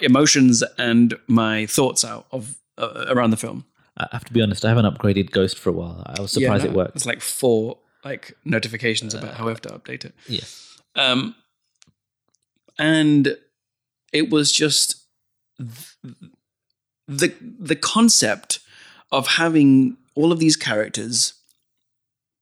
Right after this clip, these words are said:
Speaker 1: have developed over the course of ten years through these movies and these comic books and whatever is just, at this stage, is unheard of. I can't, I can't think of any other franchise who have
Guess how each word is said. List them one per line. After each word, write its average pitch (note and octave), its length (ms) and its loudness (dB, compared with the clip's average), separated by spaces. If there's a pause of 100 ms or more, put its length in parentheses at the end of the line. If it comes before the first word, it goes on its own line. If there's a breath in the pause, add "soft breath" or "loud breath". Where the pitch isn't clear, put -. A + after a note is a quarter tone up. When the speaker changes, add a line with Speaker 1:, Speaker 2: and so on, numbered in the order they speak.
(280)
Speaker 1:
have A#2+ 240 -4
developed B2+ 560 0
over B2 260 0
the A2+ 100 0
course A#2+ 380 0
of A#2 140 -6
ten D3 300 4
years - 640 4 (840)
through D3 220 4
these C#3 220 6
movies G#2+ 520 6
and G#2+ 140 2
these G#2 140 2
comic B2+ 300 0
books - 340 -2
and A2+ 340 0
whatever A2+ 480 -2 (440 soft breath)
is A#2+ 220 2
just, A2+ 500 0 (640)
at B2+ 160 -6
this D#3 180 2
stage, A2+ 340 0
is B2 100 0
unheard A#2 360 -2
of. G2+ 140 -8
I A#2+ 100 2
can't, B2 340 -2
I B2 80 -4
can't B2+ 200 0
think A#2 140 -2
of A#2 80 0
any C3+ 160 4
other B2+ 140 2
franchise A2 480 0
who A2+ 120 0
have A2 380 -6